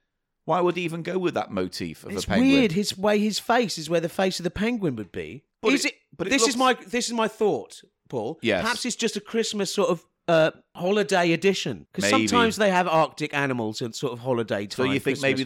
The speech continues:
Speaker 1: the red one was like a Santa tube?
Speaker 2: I think this is a Christmas design that has nothing to do with the flavour.
Speaker 1: Right,
Speaker 2: Do you
Speaker 1: okay.
Speaker 2: see what I mean?
Speaker 1: I see. So that
Speaker 2: That'd
Speaker 1: explains
Speaker 2: be my
Speaker 1: why.
Speaker 2: take.
Speaker 1: Well, I'm gonna go in. Well,
Speaker 2: Get a
Speaker 1: they're
Speaker 2: huff
Speaker 1: not,
Speaker 2: on them.
Speaker 1: they're not black.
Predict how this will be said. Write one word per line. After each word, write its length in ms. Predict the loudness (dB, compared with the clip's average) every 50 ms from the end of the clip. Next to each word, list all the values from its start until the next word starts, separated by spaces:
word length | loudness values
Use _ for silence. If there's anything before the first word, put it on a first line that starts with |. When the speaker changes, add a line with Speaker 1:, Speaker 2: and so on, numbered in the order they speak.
| -2 0
Speaker 1:
the 20 |
red 220 | 0 0 0 0 -2
one 140 | -4 -4 -4
was 100 | -6 -6
like 140 | -6 -6
a 40 | -6
Santa 360 | -6 -4 -4 -4 -4 -6 -8
tube? 340 | -10 -8 -8 -8 -8 -8 -12 _ _ _ _ -2
Speaker 2:
I 100 | 0 0
think 180 | 0 0 0 -2
this 140 | -2 -2 -2
is 100 | -2 -2
a 60 | -2
Christmas 540 | -2 0 -2 0 0 0 -4 -4 -4 -4 -6
design 580 | -6 -4 -2 0 0 2 0 0 0 -2 -4 -6
that 80 | -4 -4
has 120 | -4 -2
nothing 240 | 0 -2 -2 -2 -6
to 80 | -8 -2
do 140 | 0 0 0
with 100 | 0 -4
the 60 | -6
flavour. 480 | -6 -2 -2 -2 -2 -2 -6 -12 -18 _ _ _ -6
Speaker 1:
Right, 300 | 0 2 2 2 0 -2
Speaker 2:
Do 60 | -4 -4
you 60 | -4 -2 0
Speaker 1:
okay. 120 | 2 2
Speaker 2:
see 80 | 4 4
what 100 | 2 2
I 40 |
mean? 140 | 2 2 2
Speaker 1:
I 60 | 0 0
see. 240 | -2 -2 -2 -2 -2
So 140 | -2 -2 -4
that 180 | -4 -4 -4 -2
Speaker 2:
That'd 220 | 0 0 0 0
Speaker 1:
explains 80 | 2 4
Speaker 2:
be 140 | 2 4 4
my 60 | 4 2
Speaker 1:
why. 60 | 2
Speaker 2:
take. 480 | 2 2 2 2 2 0 -4 _ -16 -8
Speaker 1:
Well, 260 | -4 -4 -4 -4 -6 _ _ -12
I'm 100 | -8 -6
gonna 180 | -4 -4 -4
go 200 | -2 -2 -2 0
in. 180 | 0 -2 -4 -6 _ _ _ _ -20 -20 _ _ _ _ -20 -20 _ _
Well, 120 | 0 0 0
Speaker 2:
Get 60 | 2
a 40 | 2
Speaker 1:
they're 80 | 2 2
Speaker 2:
huff 140 | 2 2 2
Speaker 1:
not, 40 | 0
Speaker 2:
on 60 | 2
them. 180 | 0 0 -2 -2
Speaker 1:
they're 100 | -2 0
not 200 | -2 -2 -2 -2
black. 380 | -2 -2 -2 -2 -4 -8 -16